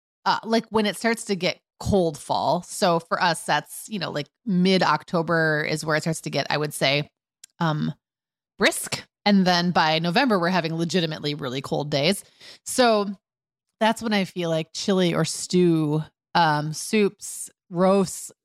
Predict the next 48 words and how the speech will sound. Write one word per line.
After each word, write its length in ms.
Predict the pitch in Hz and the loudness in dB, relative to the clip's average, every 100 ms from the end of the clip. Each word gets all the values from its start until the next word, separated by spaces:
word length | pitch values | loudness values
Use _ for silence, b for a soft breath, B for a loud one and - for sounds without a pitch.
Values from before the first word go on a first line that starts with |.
| _ _ | _ _
my 280 | 185 180 175 - | -10 -8 -10 -10
big 160 | 190 | -6
old 200 | 185 185 | -4 -4
slab 300 | - 190 175 | -2 0 0
of 80 | 175 | 0
meat 300 | 175 175 - | -2 -2 -4
with 180 | 180 175 | -2 0
potatoes 640 | 170 165 175 165 165 165 | 0 2 2 4 4 4
and 160 | 160 156 | 0 2
veg 220 | 165 170 | 0 2
on 100 | 170 | 0
the 80 | 160 | 0
side. 400 | - 180 160 170 | 0 2 2 0
Like, 140 | 165 - | -2 -2
that's 240 | 175 196 | -2 -2
when 100 | 208 | 0
that 160 | 175 156 | 2 4
all 120 | 175 | 4
comes 260 | - 220 208 | 2 -2 2
out. 240 | 226 233 - | 2 2 -2
And 260 | 202 190 - _ _ _ - | -6 -6 -12 _ _ _ -8
I 100 | 190 | -4
love 380 | 185 175 180 180 | -2 0 0 0
cooking 320 | 190 - 175 | -4 -2 0
that 200 | 190 - | 0 2
way. 160 | 202 208 | 2 4
And 80 | |
I 80 | 185 | 2
cook 220 | - 208 | 2 0
that 180 | 214 170 | 2 2
way 480 | 175 160 160 160 160 - | 4 2 2 0 -2 -4
up 160 | 175 | -2
until, 680 | 190 - 196 175 170 175 175 _ _ _ _ - | 0 2 4 4 4 0 -4 _ _ _ _ -6
you 120 | 277 | -2
know, 160 | 175 - | -2 -4
April, 420 | 156 151 190 190 | -6 -4 0 2
like, 160 | 254 - - | 2 0 -2
until 400 | 247 - 277 294 | -2 0 0 0
it 140 | 262 | -2
starts 380 | - 233 220 - | -2 0 0 -2
to 120 | 214 | -6
feel 320 | - 202 196 | -4 0 2
like 200 | 180 175 | 2 2
it's 160 | 165 - | -2 -4
time 200 | 180 165 | -2 -2
for 100 | 175 | -4
something 420 | - 175 - 170 | -4 -4 -2 -4
different. 500 | 160 156 208 233 254 | -2 -2 2 2 0